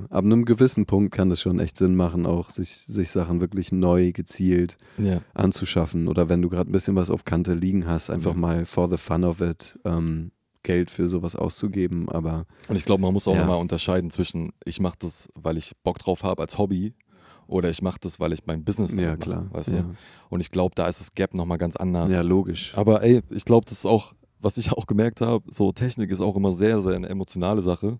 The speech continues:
Speaker 1: Mhm.
Speaker 2: Und ich glaube, davon hab ich mich jetzt auch verabschiedet, einfach so emotional irgendwas zu kaufen, weil ich denke so, das ist jetzt so voll Baby-like und so.
Speaker 1: Mhm.
Speaker 2: Nee, gar nicht. Am Ende muss es funktionieren, das ist halt ein Werkzeug, so,
Speaker 1: Ja.
Speaker 2: weißt du?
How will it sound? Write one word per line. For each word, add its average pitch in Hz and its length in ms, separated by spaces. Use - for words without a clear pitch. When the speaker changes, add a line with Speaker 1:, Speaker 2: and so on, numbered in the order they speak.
Speaker 1:
Mhm. 85 400
Speaker 2:
Und 90 340
ich - 180
glaube, 113 640
davon 101 240
hab 98 100
ich - 80
mich 98 120
jetzt 95 120
auch 101 120
verabschiedet, 98 680
einfach 92 320
so 90 240
emotional 95 680
irgendwas 90 320
zu - 80
kaufen, 92 340
weil 85 80
ich - 80
denke 92 220
so, 87 160
das 87 180
ist 87 120
jetzt 85 200
so 82 160
voll 87 340
Baby-like 87 840
und 85 100
so. 92 220
Speaker 1:
Mhm. 107 440
Speaker 2:
Nee, 90 200
gar 95 220
nicht. 85 200
Am 90 60
Ende 110 180
muss 110 180
es - 80
funktionieren, 107 400
das 95 60
ist - 60
halt 90 80
ein 82 100
Werkzeug, 85 420
so, - 140
Speaker 1:
Ja. - 200
Speaker 2:
weißt 90 140
du? 127 120